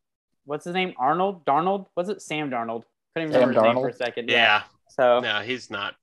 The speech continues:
Speaker 1: Baker seems cooler than Sam Darnold 'cause that guy seems
Speaker 3: And a
Speaker 2: Are you
Speaker 3: better
Speaker 2: guys
Speaker 3: quarterback.
Speaker 2: rooting for, uh, D J Chark this year?
Speaker 3: Yeah, why not?
Speaker 2: Myles Jack?
Speaker 1: Sure.
Speaker 3: Yep. <laughs>
Speaker 1: I don't know. I'm a big, like, I'm not rooting for or against him. Just kinda once you leave, I'm just kinda like,
Speaker 3: Not,
Speaker 1: I,
Speaker 3: you know
Speaker 1: I
Speaker 3: who
Speaker 1: just
Speaker 3: I'm
Speaker 1: don't
Speaker 3: not
Speaker 1: really
Speaker 3: rooting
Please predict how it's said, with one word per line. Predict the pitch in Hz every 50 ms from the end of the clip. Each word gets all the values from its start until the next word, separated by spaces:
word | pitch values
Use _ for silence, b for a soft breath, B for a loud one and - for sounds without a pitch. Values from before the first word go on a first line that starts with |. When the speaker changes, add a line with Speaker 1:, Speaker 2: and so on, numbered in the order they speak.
| _ _ _ _
Speaker 1:
Baker | 190 196 190 208 202
seems | 180 - 202 185 156
cooler | - - 180 175 165
than | 151 143
Sam | - - 147 135 131
Darnold | 123 127 127 123 120 117 -
'cause | _ -
that | 131 123
guy | 131 120 113
seems | - - 120 113 110 113 110 - _ _
Speaker 3:
And | 110 110 117 120 120
a | 104
Speaker 2:
Are | 113 120 127
you | 135
Speaker 3:
better | 139 139 143
Speaker 2:
guys | 143 139 139
Speaker 3:
quarterback. | 127 131 131 123 123 131 143
Speaker 2:
rooting | 143 143 139 139 139 135 127
for, | - - - 139 135 135 131 131
uh, | 131 127 123 120 120 117
D | 117 117 127 135
J | 131 131 123 120
Chark | 107 - 127 123 135 151 - -
this | 165 175 175 - -
year? | 202 202 208 208 208 _ _ _ _ _ _ _ _ _ _ _ _ _ _
Speaker 3:
Yeah, | 190 220 196 120
why | 110 117 123
not? | 135 143 139 110 - - _ _ _ _ _ _ _ _ _ - _ _
Speaker 2:
Myles | 123 123 131 131 123 117 110
Jack? | 120 120 127 147 165 - _ _ _ _ _ _
Speaker 1:
Sure. | - 104 107 117 120 117 117 _ -
Speaker 3:
Yep. | 117 110 117 143 - - _ _ _ _ _ - _ _
<laughs> | _ - - - - - - - 208 - - - - - -
Speaker 1:
I | 127 139 143
don't | 135 127
know. | 127 127 127 127 - _ _ _ _ _ 190
I'm | 214 247
a | 254 208
big, | 247 240 240 -
like, | 220 208 180 170 - -
I'm | 175 196
not | 226 208 165 156
rooting | 151 160 190 185 180 147
for | - - - 160 160 175 180 -
or | 147 147 147 147
against | 143 139 143 135 139 139 - -
him. | 175 170 151
Just | 151 147 -
kinda | 185 180 175
once | 160 170 170 - -
you | 165 151
leave, | 143 147 147 151 147 139
I'm | 131 127 123
just | 131 - -
kinda | 135 131 123
like, | 131
Speaker 3:
Not, | 139 147 165 -
Speaker 1:
I, | 117 156
Speaker 3:
you | 165
know | 180 190 185
Speaker 1:
I |
Speaker 3:
who | 185 190
Speaker 1:
just | 175 156
Speaker 3:
I'm | 143 135
Speaker 1:
don't | 151 156
Speaker 3:
not | 147 147 156 151
Speaker 1:
really | 147 147 143
Speaker 3:
rooting | 135